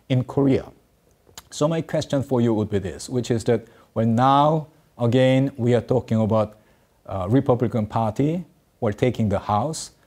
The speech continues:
Could it raise the possibility of tactical nuclear weapons being deployed in South Korea?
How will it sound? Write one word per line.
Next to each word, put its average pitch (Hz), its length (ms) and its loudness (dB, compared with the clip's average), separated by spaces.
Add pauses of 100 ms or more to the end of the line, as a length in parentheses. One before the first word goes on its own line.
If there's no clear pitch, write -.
(260)
Could 160 220 0
it 175 260 2
raise 143 520 4
the 147 80 -2
possibility 120 960 0
of 113 180 -2
tactical 117 360 -6
nuclear 107 380 0
weapons 110 440 -4
being 107 280 -2
deployed 107 480 -4
in 104 140 -6
South 107 280 -6
Korea? 110 340 -2